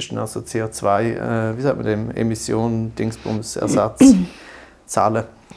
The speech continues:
Speaker 1: Ähm, aber, wenn ich aber eine Frage ist, weil das ist jetzt gerade so eine Diskussion von den letzten paar Wochen und Monaten, wenn's,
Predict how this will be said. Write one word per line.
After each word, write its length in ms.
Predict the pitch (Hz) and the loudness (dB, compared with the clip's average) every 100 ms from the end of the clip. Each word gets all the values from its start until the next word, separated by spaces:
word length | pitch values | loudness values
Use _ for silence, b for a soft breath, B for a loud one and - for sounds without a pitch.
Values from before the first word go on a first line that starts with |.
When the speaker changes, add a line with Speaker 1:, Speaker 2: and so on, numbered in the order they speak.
| - 147 | -6 6
Speaker 1:
Ähm, 260 | 131 127 - | 8 8 6
aber, 520 | 170 - - 190 - | 6 8 10 8 6
wenn 160 | 139 131 | 4 6
ich 80 | 190 | 6
aber 140 | 190 | 6
eine 80 | 151 | 4
Frage 340 | 139 127 120 | 6 6 6
ist, 340 | 131 123 139 - | 2 2 -2 0
weil 60 | 120 | 0
das 200 | 120 120 | 0 -2
ist 100 | 120 | -2
jetzt 220 | 117 - | -2 0
gerade 160 | 123 | -2
so 100 | - 127 | 0 0
eine 120 | 123 | 0
Diskussion 760 | 113 123 - 110 - 127 135 139 B B B | 0 -4 -4 -4 4 4 4 0 B B B
von 260 | - 135 120 | -4 0 0
den 140 | 113 | 2
letzten 340 | 123 123 - - - | 2 0 -4 -6 0
paar 560 | 117 113 113 113 120 - - _ | 4 6 4 2 -2 -10 -20 _
Wochen 360 | 120 143 - 135 | -2 -2 2 2
und 380 | 127 120 117 | 4 2 0
Monaten, 480 | 123 127 147 135 170 - - B B B - | 2 4 6 4 2 -8 -20 B B B 2
wenn's, 520 | 131 135 127 - | 6 6 2 -2